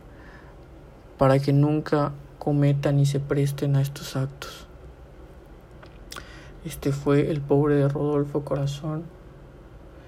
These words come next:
quien murió en manos de José, una persona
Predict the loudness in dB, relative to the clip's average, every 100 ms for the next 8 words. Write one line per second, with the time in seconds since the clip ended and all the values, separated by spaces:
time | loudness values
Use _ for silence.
0 | -20 -20 -18 -6 0 2 4 2 2 2
1 | 2 0 -10 -20 -20 -20 -20 -20 -20 -20
2 | -20 -20 -20 -12 -6 -2 0 0 0 -4
3 | -10 -18 -20 -20 -20 -20 -20 -20 -20 -20
4 | -20 -20 -20 -4 0 2 0 -6 -16 -18
5 | -6 -2 0 -2 -6 -8 -14 -20 -20 -20
6 | -20 -20 -20 -20 -20 -20 -20 -20 -20 -20
7 | -10 -2 0 0 -2 -4 -2 0 0 0